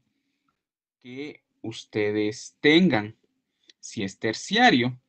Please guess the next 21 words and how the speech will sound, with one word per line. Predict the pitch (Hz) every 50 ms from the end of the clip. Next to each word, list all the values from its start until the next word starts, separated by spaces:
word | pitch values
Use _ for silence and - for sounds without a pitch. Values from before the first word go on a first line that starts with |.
| _ _ _ _ _ _
entonces | _ - 123 120 120 123
probablemente | - 117 110 104 107 110 110 113 120 127 131 127 135 120
vaya | 113 107 110 117 117 113
vía | 117 110 107 101 - -
S | - 104 - - -
N | 101 98 98 101
uno. | 123 151 156 147 123 104 - _ _ _ _ _ _ _ _ _
Si | - - - - 127 120 117
es, | 110 - - - - - - 127 - - _
si | - - - 113
es | 104 -
primario, | - - 123 120 127 151 170 208 214 160 117 117 117 117 - _ _ _ _
va | - - - 113 110 113 113 - - _ _
a | - 107 104 107
ir | 117 120 127 139 135 - _ _ _ _ _ _ _ _ -
un | 117 113 110 110
mecanismo | 113 117 110 - 110 101 104 104 107 117 127 127 113
de | 98 80 -
S | - - - 80
N | 98 117 143 185
dos. | 208 208 143 123 - - - -